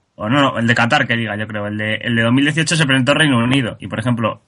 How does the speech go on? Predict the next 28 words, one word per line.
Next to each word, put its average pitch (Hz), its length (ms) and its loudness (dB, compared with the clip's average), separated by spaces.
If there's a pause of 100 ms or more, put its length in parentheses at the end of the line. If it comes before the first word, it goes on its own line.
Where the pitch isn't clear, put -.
(120)
eh, 110 320 2
España, 120 340 2
Portugal 127 540 2 (260)
o 117 80 -8
Reino 117 200 2
Unido 127 220 2
ya 156 120 4
tenían 156 220 2
las 135 120 0
instalaciones 127 600 -2
hechas, 151 320 -4
pero 104 180 -10
en 104 60 -6
vez 110 140 -4
de 120 220 0
haberles 117 540 2
dado 123 120 4
el 123 60 4
Mundial 123 280 4
a 135 120 6
ellos, 156 400 0 (340)
pues 113 140 -6
siempre 123 220 -4
se 131 100 0
busca, 135 300 0
pues, 156 180 -4
el 120 100 0
dinero. 120 360 0